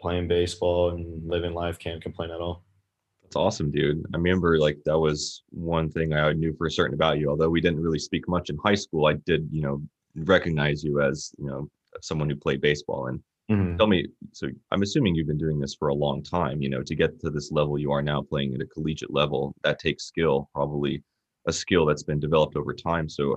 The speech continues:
Speaker 2: how did you, how old were you when you got into baseball? And how long have you been doing this?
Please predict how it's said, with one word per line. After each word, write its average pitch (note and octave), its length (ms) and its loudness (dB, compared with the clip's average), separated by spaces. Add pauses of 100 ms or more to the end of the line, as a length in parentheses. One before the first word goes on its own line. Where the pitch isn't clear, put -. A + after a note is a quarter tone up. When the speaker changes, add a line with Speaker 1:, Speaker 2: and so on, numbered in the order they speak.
Speaker 2:
how F2 100 2
did G#2+ 220 -2
you, F2+ 240 0 (220)
how A2+ 140 4
old A#2+ 100 6
were A#2 60 2
you G2+ 100 4
when F#2+ 100 2
you D#2+ 60 -2
got D#2+ 140 4
into D#2+ 120 -2
baseball? C#2+ 360 -2
And D2 140 -12
how F2 120 -6
long F2 160 -2
have E2+ 40 -4
you E2 60 -4
been C#2+ 160 -4
doing C#2+ 240 -6
this? - 300 -14